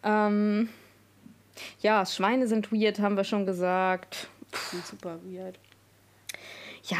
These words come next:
Speaker 1: ich verstehe auch nicht, warum man da Schweine nehmen musste. Also jetzt mal Butter bei
Speaker 2: Warum
Speaker 1: die
Speaker 2: man
Speaker 1: Fische,
Speaker 2: die
Speaker 1: hätte man da
Speaker 2: überhaupt
Speaker 1: nicht sagen
Speaker 2: braucht.
Speaker 1: können, äh, ja, sie sind auch noch überflüssig. Warum können die Daleks das nicht
Speaker 2: Aber
Speaker 1: einfach
Speaker 2: das finde
Speaker 1: machen?
Speaker 2: ich
Speaker 1: Die
Speaker 2: ist
Speaker 1: operieren doch sowieso im In-,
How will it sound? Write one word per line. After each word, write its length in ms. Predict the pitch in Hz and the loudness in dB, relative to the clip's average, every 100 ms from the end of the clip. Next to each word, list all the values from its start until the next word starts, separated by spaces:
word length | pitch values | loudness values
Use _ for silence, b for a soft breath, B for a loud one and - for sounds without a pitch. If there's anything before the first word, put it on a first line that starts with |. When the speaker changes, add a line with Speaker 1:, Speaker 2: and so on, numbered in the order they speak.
| 202 | -2
Speaker 1:
ich 100 | - | 0
verstehe 320 | 208 - 226 | -2 0 2
auch 40 | |
nicht, 200 | 220 202 | 2 2
warum 160 | 196 208 | 2 2
man 120 | 208 | 2
da 120 | 190 | 0
Schweine 640 | 170 - - 170 220 285 285 | -2 -4 -4 -2 0 0 0
nehmen 420 | 190 180 175 175 | 2 0 0 -2
musste. 320 | 175 - - | -4 -4 -2
Also 200 | 208 208 | -2 -2
jetzt 180 | 202 220 | -4 0
mal 80 | 196 | 0
Butter 300 | 220 285 247 | 2 0 4
bei 100 | 202 | 6
Speaker 2:
Warum 140 | 196 | 6
Speaker 1:
die 60 | 240 | 4
Speaker 2:
man 80 | |
Speaker 1:
Fische, 100 | 254 196 | 4 4
Speaker 2:
die 40 | |
Speaker 1:
hätte 100 | 190 | 6
man 80 | 185 | 4
da 40 | |
Speaker 2:
überhaupt 160 | 190 196 | 4 2
Speaker 1:
nicht 140 | 202 | 0
sagen 300 | - 202 208 208 | 2 2 2 0
Speaker 2:
braucht. 100 | - | 0
Speaker 1:
können, 280 | 208 208 208 B B B B B 226 | 2 0 -4 B B B B B 4
äh, 460 | 208 208 208 208 208 B | 6 8 8 6 2 B
ja, 260 | 233 240 185 - | 4 4 2 -4
sie 140 | 214 | -2
sind 200 | 202 240 | 2 2
auch 120 | 220 | 4
noch 160 | 233 226 | 2 0
überflüssig. 760 | - 262 226 - 190 180 180 | -2 0 0 -2 -4 -4 -2
Warum 280 | 202 196 220 | 0 2 0
können 200 | - 214 | -2 -2
die 140 | 190 175 | -2 -8
Daleks 440 | - 190 226 202 - | -8 -6 -4 -6 -8
das 200 | - - | -10 0
nicht 80 | 226 | 4
Speaker 2:
Aber 120 | 233 | 6
Speaker 1:
einfach 120 | 240 | 6
Speaker 2:
das 80 | 208 | 4
finde 140 | 180 285 | 4 6
Speaker 1:
machen? 120 | 302 | 6
Speaker 2:
ich 80 | - | 4
Speaker 1:
Die 60 | |
Speaker 2:
ist 160 | 226 240 | 0 0
Speaker 1:
operieren 240 | 220 254 294 | -2 0 0
doch 100 | 277 | -2
sowieso 440 | 233 214 196 226 | -4 -6 -2 -2
im 120 | 196 | 0
In-, 200 | - 170 | -2 -6